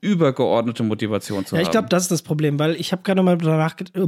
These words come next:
Speaker 2: drüber nachgedacht und ich glaube, ja, es muss. Es ist einfach ordentlich, wenn du der Figur in dem Film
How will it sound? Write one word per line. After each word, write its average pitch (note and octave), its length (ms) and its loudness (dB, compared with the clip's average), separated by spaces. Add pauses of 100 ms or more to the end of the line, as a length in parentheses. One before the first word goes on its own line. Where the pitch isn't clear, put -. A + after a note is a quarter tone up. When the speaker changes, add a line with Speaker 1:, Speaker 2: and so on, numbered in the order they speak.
(400)
Speaker 2:
drüber D#3+ 240 2
nachgedacht D#3+ 540 0
und D#3 60 -4
ich C#3 100 -8
glaube, D#3+ 200 0
ja, D#3 440 0
es - 180 -8
muss. C#3 420 -4
Es D3 120 -6
ist - 180 -8
einfach E3 320 -2
ordentlich, E3+ 540 0
wenn D#3+ 160 -2
du D#3+ 240 2 (380)
der D#3 100 -2
Figur F3+ 460 2
in F#3 180 4
dem E3+ 160 4
Film D#3+ 460 2